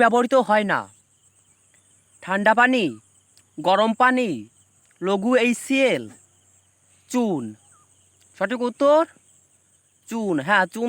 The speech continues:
দ্রাবক হিসেবে ব্যবহার হয় না, সময় রাখবে। কোনটি রক্তে ও টু এর পরিমাণ বাড়ায়? হিমোগ্লোবিন,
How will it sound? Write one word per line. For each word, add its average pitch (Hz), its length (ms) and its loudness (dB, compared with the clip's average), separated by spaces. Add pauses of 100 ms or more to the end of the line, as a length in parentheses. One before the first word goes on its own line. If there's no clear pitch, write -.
দ্রাবক 214 360 2
হিসেবে 240 300 -2
ব্যবহার 214 280 2 (640)
হয় 175 220 0
না, 143 60 -6 (100)
সময় 156 300 -6
রাখবে। 107 240 -14 (1160)
কোনটি 262 460 4 (380)
রক্তে 240 460 0 (800)
ও 247 40 4 (120)
টু 254 80 -2 (100)
এর 269 160 4
পরিমাণ 247 340 2 (320)
বাড়ায়? 156 340 0 (1000)
হিমোগ্লোবিন, 220 760 0